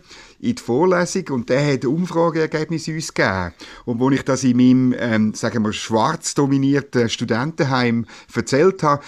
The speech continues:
ist sofort jemand gekommen von der Ö V P und hat unbedingt das Skript wollen haben, oder? Weil man hat wiss-,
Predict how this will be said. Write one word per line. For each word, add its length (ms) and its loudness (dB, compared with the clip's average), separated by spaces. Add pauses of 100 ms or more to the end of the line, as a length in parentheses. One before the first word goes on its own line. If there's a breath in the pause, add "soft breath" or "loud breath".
(140 loud breath)
ist 140 -4
sofort 300 -4
jemand 140 -2
gekommen 240 -2
von 100 -8
der 100 -2
Ö 160 -2
V 200 -4
P 300 -4
und 100 -6
hat 120 -4
unbedingt 420 -4
das 120 -8
Skript 380 -8
wollen 240 -6
haben, 340 -2
oder? 120 -8
Weil 120 -2
man 120 -2
hat 140 -6
wiss-, 220 -2